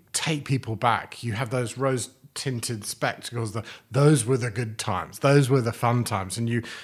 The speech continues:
what I do is play with people's, "You remember that was fearful,"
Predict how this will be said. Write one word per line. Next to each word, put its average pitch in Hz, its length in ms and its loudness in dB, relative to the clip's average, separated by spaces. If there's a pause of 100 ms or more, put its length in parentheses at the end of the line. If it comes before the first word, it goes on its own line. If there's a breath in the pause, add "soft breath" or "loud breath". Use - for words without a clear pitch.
(140)
what 135 100 0
I 131 100 2
do 151 240 4
is 117 220 0
play 131 380 -2
with 117 180 -4
people's, 120 480 -4
"You 120 80 0
remember 120 460 0
that 120 200 0
was 110 200 -6
fearful," 127 640 0